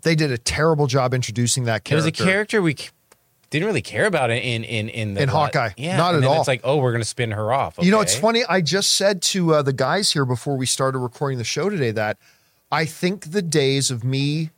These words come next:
Speaker 1: doing the midnight watches, 'cause f-, where we live in, in L A, that's when the, uh, shows drop. They drop at midnight, right?
Speaker 2: Yeah.
Speaker 1: I think the days of me watch, staying up and doing the midnight watches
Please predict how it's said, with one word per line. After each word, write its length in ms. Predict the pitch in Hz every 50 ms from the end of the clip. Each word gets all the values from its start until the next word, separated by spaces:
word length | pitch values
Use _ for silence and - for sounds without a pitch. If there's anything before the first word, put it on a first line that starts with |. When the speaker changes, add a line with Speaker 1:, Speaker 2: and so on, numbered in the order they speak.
| _ _ _ _ _ _ _ _ _ _ _ _ _ _ _ _ -
Speaker 1:
doing 340 | - 160 160 151 151 151 127
the 80 | 135
midnight 520 | 127 127 131 147 160 160 151 151 156 - -
watches, 800 | 127 123 123 120 127 - - - 117 110 110 107 - - - - _ _ _ _ _ _ _ _ _ _ -
'cause 200 | - 190 156 -
f-, 160 | - - -
where 220 | 196 156 185 185
we 220 | 170 170 208 214 196
live 280 | 175 165 160 151 135
in, 120 | 147 139 139
in 220 | - 143 135 131 -
L 280 | - 135 135 131 135
A, 260 | 135 139 127 120 110 - - - _ _ _ _ _
that's 320 | 143 143 156 156 151 - -
when 200 | 156 147 139 135
the, 240 | 131 123 123 120 117
uh, 100 | 113 113
shows 420 | 110 - - 180 180 170 151 120
drop. 240 | - 117 98 98 104
They 100 | - 120
drop 260 | 120 139 135 127 123
at 60 | 127 127
midnight, 380 | 135 147 135 117 95 - - _ _ _
right? 260 | 107 104 101 110 82 - _ _ _
Speaker 2:
Yeah. 320 | - 95 95 90 85 78 80 - _ -
Speaker 1:
I 140 | 156 165 170
think 280 | - - 196 190 185 -
the 100 | 185 160
days 380 | 139 170 165 165 165 160 135
of 100 | 147 131
me 160 | 135 143 143
watch, 360 | 143 135 139 139 139 - - -
staying 340 | - - 151 143 143 139 139
up 140 | 135 131 139
and 140 | 131 123 113
doing 240 | 135 135 131 131 127
the 80 | 123
midnight 380 | 120 123 127 127 123 123 120 -
watches 720 | 123 120 120 120 120 - - 131 120 113 107 104 - -